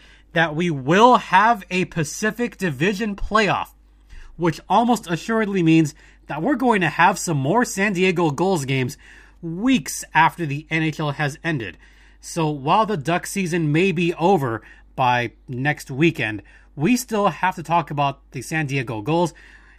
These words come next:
You know that Trevor Zegras, he will be back. Those playoff games and that playoff environment, that competitive edge will be important for players like Jamie Drysdale, Trevor Zegras, Simon Benoit, Jacob Perreault.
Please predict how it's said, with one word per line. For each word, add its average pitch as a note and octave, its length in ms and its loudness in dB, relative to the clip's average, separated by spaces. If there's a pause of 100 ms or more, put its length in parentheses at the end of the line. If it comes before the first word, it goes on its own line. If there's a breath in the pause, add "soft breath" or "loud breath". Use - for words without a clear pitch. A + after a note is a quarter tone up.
(320 loud breath)
You E3+ 140 0
know F#3 100 4
that F3 140 0
Trevor F#3 320 2
Zegras, D3 440 -2 (180 soft breath)
he A3 240 -2
will G3 160 2
be D3+ 140 2
back. D3+ 280 -2
Those D#3+ 280 -2
playoff F3+ 420 -2
games F#3 360 -2
and C#3+ 100 -4
that E3 200 0 (140)
playoff F3 400 -4
environment, D#3 640 2 (280 soft breath)
that C#3+ 180 -2
competitive E3 720 -2
edge D#3+ 320 -2 (260 soft breath)
will F3 220 4
be F#3+ 220 -2
important D#3+ 500 -2
for D#3 200 -2
players D3+ 540 -2 (300 loud breath)
like C#3+ 300 -4
Jamie E3 380 0
Drysdale, D3 760 0 (400)
Trevor G3+ 420 2
Zegras, D3+ 520 -4 (200 soft breath)
Simon F3+ 460 0
Benoit, F3+ 480 2 (360 loud breath)
Jacob G3+ 460 0
Perreault. G3+ 640 4